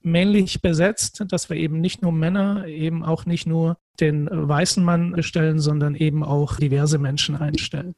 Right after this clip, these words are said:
Finde ich gut. Jetzt hatten wir in der ersten Folge des Podcasts ja das Glück gehabt, Elisabeth Dennison, ein Mitglied aus unserem Vorstand, im Podcast zu haben. Und auch, äh,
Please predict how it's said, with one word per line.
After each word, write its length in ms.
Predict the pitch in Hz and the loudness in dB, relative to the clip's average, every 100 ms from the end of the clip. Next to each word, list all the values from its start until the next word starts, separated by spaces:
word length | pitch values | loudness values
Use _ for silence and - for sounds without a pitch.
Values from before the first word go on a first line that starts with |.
| - | -4
Finde 200 | 202 185 | 0 2
ich 100 | 147 | 0
gut. 200 | 160 147 _ _ _ _ _ | -2 -4 _ _ _ _ _
Jetzt 160 | 202 - | -2 2
hatten 220 | 262 269 | 2 4
wir 320 | 240 240 269 | 6 6 4
in 140 | 180 165 | 2 2
der 160 | 151 | 2
ersten 400 | 180 233 - 214 | 2 2 0 0
Folge 400 | - 170 220 196 | 2 2 4 2
des 160 | 135 - | 0 -2
Podcasts 680 | - 180 - 139 143 - 180 | -2 -4 -2 -2 -2 -4 -2
ja 160 | 156 | 0
das 180 | 156 156 | 0 0
Glück 180 | 196 185 | 0 2
gehabt, 320 | 175 165 165 | 4 4 2
Elisabeth 500 | - 165 180 170 147 | 2 2 4 2 2
Dennison, 560 | 165 185 226 170 135 135 - | 2 4 2 2 -4 -4 -2
ein 100 | 147 | 0
Mitglied 440 | 180 - 170 165 | 0 2 0 2
aus 220 | 156 147 | 0 -2
unserem 360 | 165 160 147 143 | 0 0 0 -2
Vorstand, 540 | 196 220 - 151 131 - | 0 0 0 -2 -4 -2
im 340 | 151 151 135 127 | 0 0 -2 2
Podcast 440 | - - 170 139 | 2 2 2 2
zu 140 | - 143 | 0 2
haben. 300 | 139 156 214 | 2 0 0
Und 340 | 175 165 - | 0 0 2
auch, 220 | 180 170 | 2 2
äh, 180 | - 196 | 0 -4